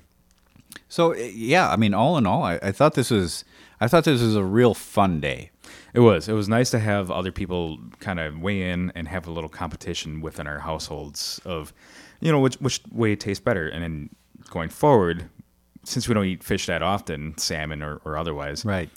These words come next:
Speaker 1: I mean,
Speaker 2: we
Speaker 1: I might start a little bit more with the salmon.
Speaker 2: I would too, um, but now you know which way is better.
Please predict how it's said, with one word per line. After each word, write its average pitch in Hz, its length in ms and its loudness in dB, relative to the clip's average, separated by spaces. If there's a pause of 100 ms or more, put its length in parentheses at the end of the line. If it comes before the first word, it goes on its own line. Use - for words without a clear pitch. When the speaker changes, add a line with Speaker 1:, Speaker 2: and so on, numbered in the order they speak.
(120)
Speaker 1:
I 127 80 2
mean, 170 140 6
Speaker 2:
we - 60 10
Speaker 1:
I - 20 6
might 202 240 4
start 196 260 4
a 185 40 6
little 175 160 4
bit 135 180 2
more 131 180 6
with 95 120 0
the 80 80 -8
salmon. 71 560 -4
Speaker 2:
I 98 100 0
would 101 180 0
too, 95 420 -2 (140)
um, 82 420 -4
but 95 120 0
now 95 100 0
you 104 120 0
know 92 160 0
which 87 320 -4
way 82 120 -4
is 76 100 -10
better. 76 380 -8